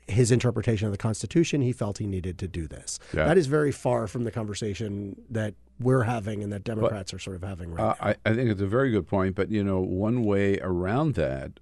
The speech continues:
Speaker 2: or not around that, but maybe one way to get it more on legal terms would be testimony by Robert Mueller.
Speaker 1: Yeah, but if that's getting thwarted, <laughs> who knows? But, you know, I think the, um,
Speaker 2: Uh, I,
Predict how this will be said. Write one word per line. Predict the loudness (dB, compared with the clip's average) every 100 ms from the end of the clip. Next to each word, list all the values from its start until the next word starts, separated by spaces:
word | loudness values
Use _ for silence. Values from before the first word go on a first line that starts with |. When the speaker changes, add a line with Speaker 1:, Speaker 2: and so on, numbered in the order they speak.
| -4
Speaker 2:
or |
not | -2 -2
around | -2 -2 -2 -2
that, | -6 -8
but | -10 -6
maybe | -6 -4 -4
one | -2 -2
way | -2 -4
to | -4
get | -4 -4
it | -4
more | -4 -2 -2 -4
on | -4 -2
legal | 0 -2 -2 -4
terms | -6 -6 -6 -8 -12 -20 _ _
would | -4 2 4 4 0
be | 2 2 2 -2 -4 -8 -14 -20 _ _ _ 0
testimony | 2 2 0 0 0 0
by | -2 -2
Robert | -2 -2 -4 -2
Mueller. | -2 -2 -6 0
Speaker 1:
Yeah, | 2 2 -2 -2
but | 0
if | 0 0
that's | -2
getting | 0 0 4
thwarted, | 6 6 4 -2 -2 0 4
<laughs> | 4 2 4
who | 4
knows? | 4 0 -6 -16 -12 4
But, | 4 6
you | 6
know, | 6 4
I | 0 0
think | 4 2 4
the, | 2 4 4
um, | 2 0 0 0 -2 -4 -8 _
Speaker 2:
Uh, | -10 -10 -6
I, | 0 2